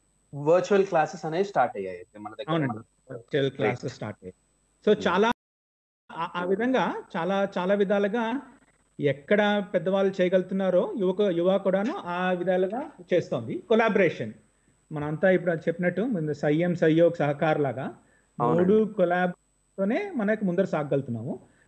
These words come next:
Speaker 2: ప్లస్ ఇది స-, ఇది ఉన్న మనకున్న పరిస్థితి ఒక్క, ఒక్కళ్ళు చేసే పరిస్థితి కాదు, ఒకళ్ళు హెల్ప్ చేస్తే అయిపోయే పరిస్థితి కాదు ఇది. ఆ, the pa-, మన సిచ్యువేషన్ చాలా గంభీరమైన సిచ్యువేషన్, రైట్? So మనకు
Speaker 1: అవును.
Speaker 2: అందరూ, అందరూ కలిసి చేయాలి.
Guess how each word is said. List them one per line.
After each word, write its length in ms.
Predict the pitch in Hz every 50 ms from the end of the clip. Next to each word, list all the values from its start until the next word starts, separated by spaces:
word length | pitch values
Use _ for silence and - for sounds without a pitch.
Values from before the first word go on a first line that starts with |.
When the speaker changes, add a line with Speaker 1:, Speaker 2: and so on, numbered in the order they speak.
| _ -
Speaker 2:
ప్లస్ 160 | 220 233 233
ఇది 220 | 277 226 240 240 202
స-, 200 | - 165 135 - -
ఇది 180 | 156 143 160 147
ఉన్న 320 | 131 131 147 165 185 202
మనకున్న 480 | 202 185 185 180 175 180 160 160 185 202
పరిస్థితి 580 | 190 - 165 165 180 175 - 226 208 - 190
ఒక్క, 460 | 208 226 196 151 147 - - - - 214 220 220 208 185 165
ఒక్కళ్ళు 580 | 165 156 - - _ - 202 208 208 214 214 214 - 208
చేసే 320 | 202 202 196 - 226 220
పరిస్థితి 500 | 220 220 202 190 185 185 - 190 175 175
కాదు, 200 | 151 160 143 135
ఒకళ్ళు 260 | 143 139 139 - 143 151
హెల్ప్ 260 | 165 170 165 - 196
చేస్తే 260 | 185 170 - - 202
అయిపోయే 380 | 185 160 151 151 - 160 170 165
పరిస్థితి 400 | 165 147 151 143 - - - 139
కాదు 200 | 139 127 117 117
ఇది. 180 | 113 117 - - _ _ _ _ _ _ _ _ _ _ _ -
ఆ, 340 | 135 127 127 127 127 127 127 127
the 80 | 135
pa-, 540 | 131 - - - 151 143 143 143 143 - -
మన 200 | 156 147 147 147
సిచ్యువేషన్ 720 | 143 - 151 - - 175 185 196 185 185 208 202 190 190 190 -
చాలా 520 | 180 165 165 180 185 185 185 180 180 - - - - 147
గంభీరమైన 420 | 147 151 175 202 208 202 196 190
సిచ్యువేషన్, 500 | 160 147 143 147 143 131 - 123 110 113
రైట్? 200 | 131 139 151 147 -
So 100 | - 147
మనకు 280 | 147 147 143 139 147
Speaker 1:
అవును. 160 | 139 143 147 151
Speaker 2:
అందరూ, 140 | 156 160 151
అందరూ 300 | 139 143 151 185 202 208
కలిసి 440 | 196 185 175 - _ - - - 160
చేయాలి. 260 | 139 117 101 104